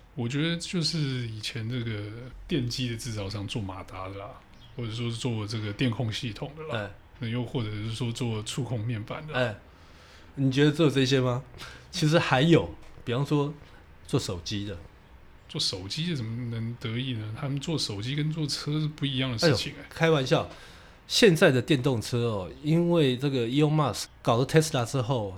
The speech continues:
Speaker 2: 大家会觉得说啊，原来
Speaker 1: 电动车这么简单吗？
Speaker 2: 电动车就这么简单？其实电动车很难，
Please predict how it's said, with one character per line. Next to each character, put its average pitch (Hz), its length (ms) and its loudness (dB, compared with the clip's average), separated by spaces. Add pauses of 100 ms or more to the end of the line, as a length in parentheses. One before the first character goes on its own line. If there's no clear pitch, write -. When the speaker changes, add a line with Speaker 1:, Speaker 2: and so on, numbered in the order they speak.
Speaker 2:
大 220 160 12
家 214 220 8
会 214 100 8
觉 156 140 4
得 151 80 8
说 175 160 4
啊， 185 300 0 (240)
原 160 280 -2
来 117 320 -2 (240)
Speaker 1:
电 170 120 4
动 151 120 6
车 156 120 4
这 180 100 2
么 185 80 2
简 113 180 -2
单 135 160 0
吗？ 160 80 2
Speaker 2:
电 233 120 8
动 247 120 12
车 233 140 12
就 247 100 4
这 269 160 10
么 180 80 10
简 110 220 0
单？ 131 340 0 (360)
其 - 120 -2
实 139 120 -2
电 151 180 4
动 143 100 4
车 131 160 4
很 95 380 -2
难， 82 140 -12